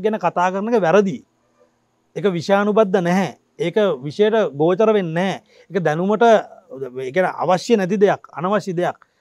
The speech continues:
අපි තේරෙනවද මං කියන්නේ? එහෙම විෂයක් නැතුව විෂයක් ගැන කතා කරන එක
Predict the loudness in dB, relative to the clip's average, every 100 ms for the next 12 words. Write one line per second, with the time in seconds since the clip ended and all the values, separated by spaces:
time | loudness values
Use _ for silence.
0 | _ _ -10 0 2 2 0 -4 -6 -8
1 | -2 0 2 0 2 2 4 0 -2 -2
2 | -2 -4 -4 -2 0 2 2 0 -2 -2